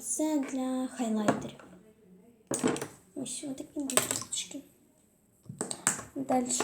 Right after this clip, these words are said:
у мене є ще тут туш. Вы спросите, а почему у меня так много? Просто подойти. Ладно, у меня тут тушь. Очень, кстати, крутая. Тоже от моей сестры досталась. И такая вот кисточка для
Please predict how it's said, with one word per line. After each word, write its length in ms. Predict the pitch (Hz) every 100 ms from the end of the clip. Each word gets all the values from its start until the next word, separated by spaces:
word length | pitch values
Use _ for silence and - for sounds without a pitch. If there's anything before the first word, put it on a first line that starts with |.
| 254
у 20 |
мене 300 | 247 247 240
є 160 | 233 226
ще 180 | - -
тут 440 | - 240 - -
туш. 440 | 339 320 - - - _ - - _ _ _ _ _ _ _ 285
Вы 60 |
спросите, 380 | - 254 - 247
а 20 |
почему 320 | - - 349 370
у 200 | 359 330
меня 140 | 311
так 140 | 302
много? 300 | 269 294 320 - - -
Просто 220 | 269 -
подойти. 460 | - 226 226 - - - - - - - -
Ладно, 200 | 220 214
у 20 |
меня 320 | 220 220 220 214
тут 240 | - 220 -
тушь. 400 | - 359 403 - - - - _ _ _ _ - - - - - - _ - - -
Очень, 360 | 247 240 226 226
кстати, 280 | - - 247
крутая. 480 | 226 214 220 240 339 - - _
Тоже 220 | - 233 233
от 80 | 254
моей 180 | 254
сестры 340 | 262 - - 294
досталась. 440 | 294 - 320 330 - - - - - - - - - - -
И 260 | 262 277 - - -
такая 400 | - 233 254 254
вот 240 | 254 233 - - - - - -
кисточка 460 | - - - - 226
для 560 | 233 220 220 220 214